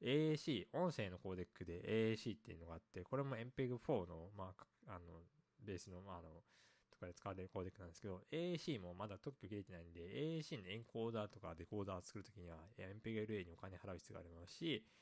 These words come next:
エイチ二六四とかエイチ二六五とか、こういった、まあ、これもエムペグのコーデックなんですけど、エムペグのコーデックは、そこのエムペグエルエーってところにお金払わないといけないんですよ。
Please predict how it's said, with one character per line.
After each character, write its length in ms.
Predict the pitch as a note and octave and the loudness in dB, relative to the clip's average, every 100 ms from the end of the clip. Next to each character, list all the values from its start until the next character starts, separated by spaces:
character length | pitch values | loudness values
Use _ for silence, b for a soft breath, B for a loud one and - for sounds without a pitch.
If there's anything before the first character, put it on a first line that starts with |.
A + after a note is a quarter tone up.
| B B B | B B B
エ 100 | D#3+ | 0
イ 40 | |
チ 140 | D3 A2 | 0 0
二 140 | G#2+ | 0
六 220 | G2+ G2+ | 0 -2
四 80 | F2+ | -4
と 80 | F2 | -2
か 100 | F#2 | -4
エ 40 | |
イ 20 | F#2+ | -4
チ 100 | F#2 | -4
二 100 | F#2 | -6
六 220 | F#2 F#2 | -4 -4
五 140 | F2+ | -4
と 80 | G#2 | -4
か、 320 | - G2 F2 - | 2 2 2 -4
こ 80 | G#2+ | -6
う 20 | |
い 40 | |
っ 20 | G#2+ | -4
た、 260 | - G2 G2 A2 | 0 0 0 -4
ま 60 | |
あ、 40 | G2 | -4
こ 80 | |
れ 60 | A#2 | -4
も 60 | A2 | -4
エ 40 | |
ム 60 | A2 | -2
ペ 160 | G#2+ | 0
グ 200 | G#2 G2+ - - _ - | 2 0 -4 -16 _ -16
の 60 | A2 | -6
コ 80 | G2 | -4
ー 40 | |
デ 60 | G2 | -4
ッ 20 | |
ク 60 | |
な 60 | G2+ | -6
ん 40 | |
で 20 | F2 | -8
す 60 | |
け 60 | F#2 | -10
ど、 60 | |
エ 20 | G2+ | -8
ム 60 | |
ペ 80 | A2+ G#2+ | -4 -4
グ 180 | G#2 - _ b b - | -6 -10 _ b b -12
の 60 | C3 | -2
コ 120 | A2+ | 0
ー 20 | |
デ 80 | G#2+ | 0
ッ 20 | - | -2
ク 80 | E3+ | 4
は、 220 | F#3 G#2 | 4 4
そ 120 | - | -2
こ 100 | - | -2
の 160 | A#2+ B2+ - | -2 -2 -6
エ 60 | |
ム 80 | B2+ | -2
ペ 120 | D3+ | 4
グ 80 | C#3+ | 6
エ 60 | C#3 | 8
ル 80 | E3+ | 8
エ 60 | E3 | 6
ー 40 | |
っ 40 | |
て 60 | - | 2
と 80 | G2+ | -6
こ 60 | F2+ | -6
ろ 60 | |
に 60 | F2 | -4
お 40 | |
金 200 | - D#3+ | 0 2
払 160 | D3 D#3 | 6 6
わ 80 | A#2+ | 6
な 60 | |
い 40 | E2 | 2
と 60 | |
い 20 | |
け 80 | - | -6
な 60 | E2 | -8
い 20 | |
ん 40 | |
で 60 | D#2+ | -8
す 60 | |
よ。 60 | - | -14